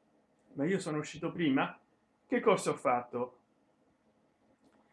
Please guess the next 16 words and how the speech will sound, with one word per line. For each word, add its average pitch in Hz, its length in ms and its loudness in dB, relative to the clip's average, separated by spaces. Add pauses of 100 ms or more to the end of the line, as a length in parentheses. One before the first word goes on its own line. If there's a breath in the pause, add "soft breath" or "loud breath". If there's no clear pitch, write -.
(520)
Non 208 180 2
so 254 140 6
se 226 160 4
caricherò 185 800 4
questa 165 340 -2
notte 170 340 2
il 175 120 0
video 185 580 0 (540)
o 175 120 0
gli 196 140 0
darò 190 320 4
edizione 196 460 0
e 185 40 2
lo 156 120 2
caricherò 147 460 2
domani, 127 560 0